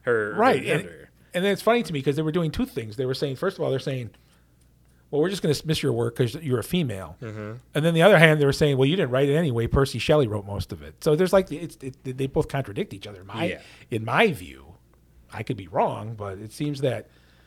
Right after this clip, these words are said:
Speaker 2: but what's, what happened though is it, even though the reviewers were kind of critical of it, not all of them were.
Speaker 1: Mm-hmm.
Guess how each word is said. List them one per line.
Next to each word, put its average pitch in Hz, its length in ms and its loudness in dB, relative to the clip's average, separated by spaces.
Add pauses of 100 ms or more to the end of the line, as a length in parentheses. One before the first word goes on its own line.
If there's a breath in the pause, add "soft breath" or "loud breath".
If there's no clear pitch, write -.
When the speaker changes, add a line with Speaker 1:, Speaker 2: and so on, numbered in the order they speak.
(680 soft breath)
Speaker 2:
but 151 140 4
what's, 151 200 4
what 151 240 4
happened 180 380 4
though 120 160 4
is 117 140 2
it, 110 140 -6 (240)
even 165 220 -4
though 135 120 4
the 123 80 -2
reviewers 120 680 -2
were 107 100 -10
kind 101 220 -10
of 92 60 -16
critical 87 460 -8
of 76 120 -16
it, 90 140 -16 (220)
not 226 180 6
all 127 220 6
of 104 60 -6
them 101 140 -12
were. 90 280 -12 (100)
Speaker 1:
Mm-hmm. 117 280 -12